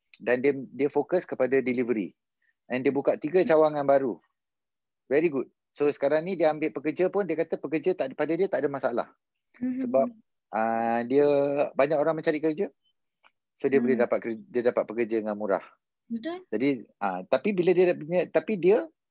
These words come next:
Speaker 1: tadi macam kita bincang tadi kan, nak bantu orang.
Speaker 2: Mhm.
Speaker 1: Jadi saya pun kata, "Alah, kau nak ambil gaji murah, kau ni teruk lah, buat kat orang teruk." Ah, dia punya konsep pun bagi saya setuju dengan dia. Dia buat profit sharing.
Speaker 2: Oh.
Speaker 1: Jadi dia bagi base supaya orang tu pastikan dia ada kehidupan untuk seharian tu.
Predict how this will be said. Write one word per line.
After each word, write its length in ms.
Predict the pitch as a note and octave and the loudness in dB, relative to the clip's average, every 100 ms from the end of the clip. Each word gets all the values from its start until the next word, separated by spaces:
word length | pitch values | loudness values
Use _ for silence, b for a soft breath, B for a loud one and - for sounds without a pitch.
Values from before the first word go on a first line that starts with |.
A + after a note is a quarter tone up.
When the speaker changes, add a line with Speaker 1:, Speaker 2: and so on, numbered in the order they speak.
| _ - | _ -2
Speaker 1:
tadi 260 | C#3+ E3+ | 2 2
macam 160 | D#3 D3+ | 0 -6
kita 140 | - D#3 | -2 -2
bincang 240 | D#3 D#3+ | 0 0
tadi 160 | D#3+ D3+ | 2 2
kan, 160 | F#3 G3+ - | 2 0 -8
nak 120 | A#2+ | 0
bantu 260 | C#3 C#3 D3 | 0 4 4
orang. 240 | C3 C3 D#3+ _ _ - | 4 0 -8 _ _ -6
Speaker 2:
Mhm. 160 | B3 B3 | -4 0
Speaker 1:
Jadi 80 | D#3+ | 0
saya 140 | D#3+ E3 | 2 2
pun 140 | F#3+ | 2
kata, 240 | E3 D#3+ C#3+ | 2 4 4
"Alah, 240 | A2+ A2 | 4 0
kau 80 | D#3+ | -4
nak 160 | D#3+ D3 | -8 -10
ambil 140 | D3 | -8
gaji 180 | D3+ C#3+ D3 | -8 -8 -8
murah, 240 | D3 A#2+ | -6 -6
kau 100 | C3 | -8
ni 140 | C#3 C3 | -8 -8
teruk 220 | C3 A#2+ | -6 -4
lah, 140 | A2 G#2+ | -6 -6
buat 240 | G#2 F2 | -6 -4
kat 160 | G2+ A2+ | -6 -6
orang 160 | C3 | -8
teruk." 320 | B2+ D#3+ D3+ _ _ _ _ _ _ | -8 -8 -8 _ _ _ _ _ _
Ah, 140 | F#2+ | -14
dia 180 | A2 F3 | 0 0
punya 320 | G3 F3+ F#3 | 2 -4 -4
konsep 460 | F3 F3 - F#3+ - _ _ | -2 -2 0 -2 -2 _ _
pun 240 | F#3+ G3 F#3 _ _ | -2 -2 -6 _ _
bagi 240 | A#2 B2+ B2+ | -2 -2 0
saya 160 | B2+ | -2
setuju 320 | A2+ A#2+ A2+ A2 | -2 -4 -2 -2
dengan 160 | G2+ F2+ | -4 -6
dia. 160 | E2 D#2 | -8 -2
Dia 140 | B2+ | 0
buat 160 | C3 - | 0 2
profit 320 | C#3+ - - | 0 0 -2
sharing. 380 | C#3+ C3+ A#2 - _ _ _ _ _ A#3 | 2 2 0 -8 _ _ _ _ _ -8
Speaker 2:
Oh. 160 | B3 C#4 | -2 0
Speaker 1:
Jadi 240 | C#4 D#4+ | 2 2
dia 40 | - | 2
bagi 280 | D3 C#3+ | 2 -2
base 320 | B2+ D#3 F3 - | 2 2 2 2
supaya 180 | C#3+ C3 | 4 4
orang 260 | C3 C#3+ C#3 | 2 -2 -4
tu 80 | D#3+ | -2
pastikan 480 | C#3 - C#3 D#3+ D3+ | -2 -2 -4 -4 0
dia 160 | C3+ | 0
ada 80 | B2 | -2
kehidupan 480 | - A2+ A#2+ A2+ G2+ | -4 -4 -2 -2 -2
untuk 80 | - | -4
seharian 340 | G2 G2 G2 | -4 -2 -4
tu. 220 | F#2 D#2+ | -6 -10